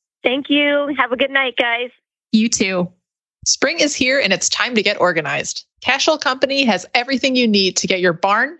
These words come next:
Speaker 3: tack room, and trailer spick and span before show season begins.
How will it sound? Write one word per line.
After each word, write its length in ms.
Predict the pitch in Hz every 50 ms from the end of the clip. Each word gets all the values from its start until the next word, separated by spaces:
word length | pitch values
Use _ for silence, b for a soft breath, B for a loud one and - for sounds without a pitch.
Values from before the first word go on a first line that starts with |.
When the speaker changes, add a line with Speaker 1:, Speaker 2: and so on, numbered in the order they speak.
| _ -
Speaker 3:
tack 340 | - - 233 240 233 - -
room, 240 | 254 247 247 240 -
and 240 | 226 202 214 220 214
trailer 580 | - - 196 196 196 196 190 190 196 190 190
spick 340 | 175 - - - 240 240 -
and 140 | 240 233 226
span 400 | - - 196 180 180 180 180 175
before 260 | 175 170 - 175 196 190
show 220 | - - 202 208
season 360 | - - 202 190 180 196 185
begins. 600 | 180 180 175 170 156 160 160 156 151 - - -